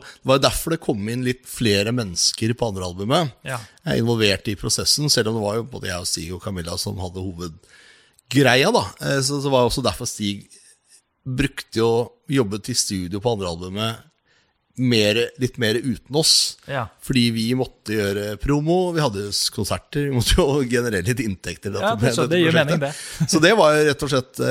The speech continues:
Speaker 1: rett og slett, så det, så, så, rett og slett derfor. Eh,
Speaker 2: Mm.
Speaker 1: så jeg, jeg var ikke så, så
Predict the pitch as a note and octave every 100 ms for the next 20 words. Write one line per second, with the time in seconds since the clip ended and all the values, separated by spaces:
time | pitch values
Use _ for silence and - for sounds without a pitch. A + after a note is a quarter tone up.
0 | A#2+ - B2 A#2 - - - - C3 A#2
1 | B2 C#3 C3+ C3 B2+ A#2+ - A#2+ A#2+ A2+
2 | A#2 A#2+ A2 F2 - D#3+ C3+ B2 B2+ -
3 | B2 A#2 A#2+ - - - C#3+ C#3 D#3+ D#3+
4 | D#3+ D3+ - - E3 - - C3 C#3+ D3+
5 | - - _ - - - - -